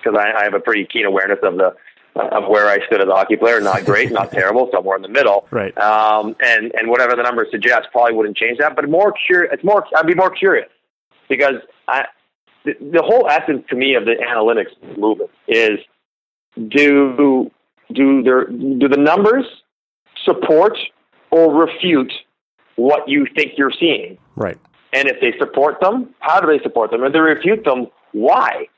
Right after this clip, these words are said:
Speaker 1: Why are the numbers inaccurate, or why are what you're seeing is inaccurate? And I think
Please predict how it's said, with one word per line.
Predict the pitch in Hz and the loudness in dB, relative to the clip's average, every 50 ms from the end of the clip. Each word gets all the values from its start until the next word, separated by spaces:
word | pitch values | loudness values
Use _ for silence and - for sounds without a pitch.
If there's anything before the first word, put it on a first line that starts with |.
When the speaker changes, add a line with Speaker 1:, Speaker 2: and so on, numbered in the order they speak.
| _ _ _ _ _ | _ _ _ _ _
Speaker 1:
Why | - 117 143 156 165 180 | -2 2 2 4 4 4
are | 180 160 | 2 2
the | 135 123 | 0 -2
numbers | 127 139 151 170 190 196 196 208 208 214 208 - _ _ _ _ _ _ _ _ _ _ - | -2 -2 -2 -2 0 0 2 2 2 0 -2 -6 _ _ _ _ _ _ _ _ _ _ -4
inaccurate, | 180 180 180 170 170 180 - - 196 190 196 240 160 - - - _ _ _ _ - | -2 0 2 0 0 0 0 0 2 2 4 2 0 -2 -6 -18 _ _ _ _ 0
or | 175 185 180 | 2 2 2
why | 180 180 180 190 208 | 2 2 2 2 2
are | 208 196 | 2 2
what | 180 190 185 185 - | 2 2 0 0 -2
you're | 160 165 165 - - - | -2 -2 -2 -4 -6 -8
seeing | 208 254 302 330 294 120 107 - 123 | -4 -2 0 0 0 -2 -2 -2 -2
is | 120 120 | 0 0
inaccurate? | 123 123 113 113 - - - 110 110 | 0 0 0 -2 -2 0 0 0 2
And | 131 143 143 | 0 0 0
I | |
think | - 185 156 | 0 -2 -2